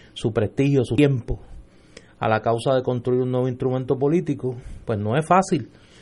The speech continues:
pero nosotros hemos podido encontrar que en los rincones de este país hay gente que quiere cambiar las cosas. Hay gente que está cansada, pero que no se, no, no ahogan ese cansancio en la frustración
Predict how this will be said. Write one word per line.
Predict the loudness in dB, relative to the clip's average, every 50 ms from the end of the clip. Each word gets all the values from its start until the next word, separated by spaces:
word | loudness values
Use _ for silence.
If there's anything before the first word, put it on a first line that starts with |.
| -20 -16 _
pero | -4 -2 0 0
nosotros | 0 -2 0 -2 -2 0 0 0 2
hemos | 2 0 0 2
podido | 4 4 4 4 2 2 0
encontrar | 0 0 0 0 0 0 2 2 2 0 -2 -6 -16 -20 -20 -20 -20 -20 -20 _ _ -20 -20 _ -20 -20 -20 -20 _ _ -4
que | 0 2 4 4 6 6 4 4 4 4 2 2 0 -4 -4 -6 -10 -16 -20 _ _ -20 _ -20 -20 -20 -10 -6
en | -4 0
los | 0 0 0
rincones | 0 -2 -2 -2 0 0 0
de | 0 -2
este | -2 -4 -2
país | 0 0 0 0 0
hay | 0 0
gente | 0 -2 -4 -4 -4
que | -4 -4 -6
quiere | -4 -6 -6 -6
cambiar | -6 -6 -6 -6 -4 -4 -4
las | -6 -8
cosas. | -8 -10 -12 -10 -10 -10 -12 -14 -14 -16 -20 -20 -20 -20 -20 -20 _ -20 -20 -20 -20 -20 -20 -20 -20 -20 -20 -20 _ -14 -6
Hay | -2 0
gente | 0 0 0 2 0 0
que | 2 0
está | -2 -2 -2 -4 -2
cansada, | 0 -2 -2 -2 -2 -2 -2 0 0 0 0 0 0
pero | 0 0 0 0
que | 0 -2 -2 -2
no | -2 -2 -2 -2
se, | 0 2 4 4 6 6 4 4 2 2 0 -2
no, | -2 0 0 0 0 0
no | -2 -2 0 2 4 4 6
ahogan | 6 8 8 8 8 8 6 4 4
ese | 0 2 2 0 0
cansancio | 0 -2 -2 -2 -2 -2 -2 -2 -2 -2
en | -2
la | -2 -2 -2
frustración | -4 -8 -8 -8 -10 -12 -10 -8 -4 -4 -2 -2 -2 -4 -6